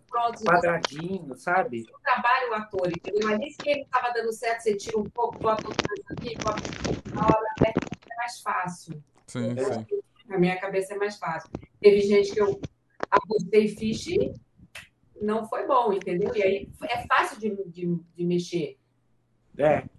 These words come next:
Speaker 1: Numa obra fechada, eu não sei, mas eu quero, eu tô muito curiosa pra ver. Muito curiosa.
Speaker 3: Sim, sim. É, vou, tem uma pergunta aqui do J C Ma-, é,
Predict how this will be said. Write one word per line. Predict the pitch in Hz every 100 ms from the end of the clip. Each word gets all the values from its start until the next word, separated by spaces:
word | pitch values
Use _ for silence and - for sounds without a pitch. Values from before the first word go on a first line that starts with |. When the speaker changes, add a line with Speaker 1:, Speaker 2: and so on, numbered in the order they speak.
| _ _ _ _ _ _ - -
Speaker 1:
Numa | 165 180 214 214 233
obra | 226
fechada, | 214 196 247 269 220
eu |
não | 226
sei, | 349 - 214
mas | 175
eu | 180
quero, | 220 202
eu | 202
tô | 208
muito | 208 -
curiosa | - 294 240 202
pra | 175 147
ver. | 131 127 _ _
Muito | 151 175 208 208
curiosa. | 175 139 127 _
Speaker 3:
Sim, | - 104 117
sim. | - 117 - _ _ _ _ _ -
É, | 113 120 127 123 _ _
vou, | 120 151 170 - 123 -
tem | 208
uma | 277
pergunta | 294 190 170 165
aqui | 156 151
do | 147 135 127
J | 139 151 147
C | - 139 143
Ma-, | 135 131 104
é, | 117 117 113